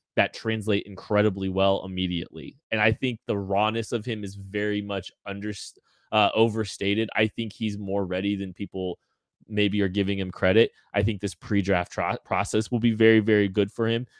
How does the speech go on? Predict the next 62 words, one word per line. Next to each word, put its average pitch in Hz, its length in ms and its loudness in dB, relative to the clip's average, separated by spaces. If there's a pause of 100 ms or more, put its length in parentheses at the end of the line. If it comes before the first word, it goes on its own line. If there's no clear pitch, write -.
(160)
But 113 60 -8
when 120 160 2
you 151 120 0
look 123 240 2
at 127 80 -6
the 113 80 -2
kind 117 260 -4
of 98 100 -4
player 110 360 4
he 135 220 4
is, 156 300 4 (240)
I 127 100 2
think 147 240 0
he 135 160 2
has 120 280 2
the, 104 280 -2
you 104 140 -6
know, 95 80 -2
the 90 100 -10
physicality, 110 840 2
the 87 100 -6
size, 107 500 4
the 98 100 -10
strength, 98 540 -2
the 101 100 -10
speed, 107 600 -2 (200)
the 113 200 -8
arm 120 300 2
talent, 117 360 0
the 107 100 -4
elite 101 420 0
arm 113 240 -4
talent, 104 540 -2 (380)
um, 104 320 -2
some 123 220 -4
ability 117 400 4
to 113 80 2
layer 104 320 2
some 107 220 -10
throws 104 280 0
from 107 140 -12
time 107 240 -2
to 104 60 -6
time, 107 280 -2
believe 101 280 2
it 101 100 0
or 101 80 -2
not. 101 300 0
Like, 98 180 -4
some 98 160 -10
people 107 240 -8
just, 98 220 -12
like, 117 160 -4
it's - 180 -16
not 123 220 -2
just 104 320 -2
laser 101 280 0
beams 95 280 -6
all 101 160 0
the 95 80 0
time. 98 400 -2
<laughs> - 60 -20